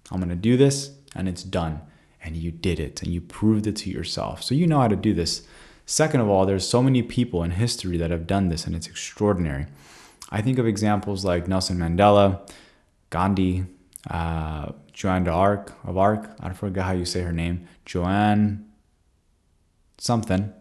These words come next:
but you know who I'm getting at. <laughs> Some woman that lived in, like, the thirteenth century. I forget exactly how you say her name, but extraordinary, just not falling victim to the circumstances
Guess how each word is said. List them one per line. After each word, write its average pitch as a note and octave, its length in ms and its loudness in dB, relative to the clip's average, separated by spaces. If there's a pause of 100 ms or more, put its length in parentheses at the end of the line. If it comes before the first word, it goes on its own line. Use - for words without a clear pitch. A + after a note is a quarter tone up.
(640)
but - 220 0
you A2+ 80 8
know A#2 120 8
who G#2+ 120 6
I'm G2+ 140 4
getting F#2 280 4
at. F#2+ 380 -2 (320)
<laughs> - 340 -8
Some A#2 200 -4
woman A#2+ 220 0
that G2 80 0
lived G2+ 180 0
in, G2+ 80 -2
like, F#2 140 -4
the E2+ 60 -12
thirteenth F#2+ 440 -4
century. F#2 540 -2 (380)
I - 80 -8
forget G#2 500 2
exactly G2 340 0
how F#2 80 -2
you F#2 100 0
say F#2 160 -4
her F2+ 80 2
name, G2 220 2
but E2+ 260 -6 (200)
extraordinary, G#2+ 760 2
just - 380 -6
not A#2 720 4
falling A#2+ 460 2
victim A2 360 -2
to - 120 -14
the - 80 -8
circumstances F#2 1000 -6